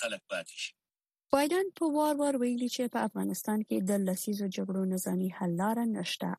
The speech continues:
Speaker 2: او د متحده ایالاتو د ځواکونو ستاینه یې وکړه چې په دوه زره یولسم کال کې د القاعدې د ماتولو او د دې تروریستي ډلې مشر اسامه بن لادن د وژلو سره خپل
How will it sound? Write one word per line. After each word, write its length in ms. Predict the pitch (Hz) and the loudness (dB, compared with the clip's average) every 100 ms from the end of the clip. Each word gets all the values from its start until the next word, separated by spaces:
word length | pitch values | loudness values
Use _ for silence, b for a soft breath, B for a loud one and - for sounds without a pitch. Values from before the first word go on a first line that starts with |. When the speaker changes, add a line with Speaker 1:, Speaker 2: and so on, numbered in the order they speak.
| 190 | 0
Speaker 2:
او 20 | 180 | 0
د 60 | 180 | 0
متحده 360 | 180 202 196 202 | -2 0 0 2
ایالاتو 320 | 202 202 - 202 | 0 0 -2 -2
د 120 | 208 - | -2 0
ځواکونو 440 | 185 - 208 202 - | -2 0 0 0 -2
ستاینه 340 | - 190 226 | -2 0 2
یې 60 | 269 | 2
وکړه 220 | 269 - 269 | 0 0 2
چې 100 | 285 277 B B B B - | 2 0 B B B B 2
په 180 | 277 247 | 2 4
دوه 140 | 277 277 | 4 4
زره 140 | 277 277 | 4 4
یولسم 500 | 269 269 247 277 262 | 4 2 0 0 0
کال 180 | 269 254 - | 2 0 0
کې 80 | 240 | -2
د 20 | - 202 | 0 -2
القاعدې 360 | - 196 202 202 | 0 0 2 0
د 100 | 185 | 0
ماتولو 460 | 185 190 208 247 262 B B - 269 | -2 -2 0 2 0 B B 0 4
او 60 | 254 | 4
د 20 | 247 | 2
دې 80 | 262 254 | 2 0
تروریستي 440 | 233 214 - - 214 | 0 0 -2 -2 0
ډلې 200 | 214 202 190 | 2 2 2
مشر 280 | 226 - - | 0 -4 -6
اسامه 340 | 190 190 190 180 | -4 0 0 2
بن 100 | 190 190 | 0 0
لادن 340 | 190 233 254 | 0 2 2
د 100 | 247 | 2
وژلو 340 | 220 214 240 233 | 0 0 0 0
سره 320 | - 233 - | 0 0 -2
خپل 180 | - 208 | -2 0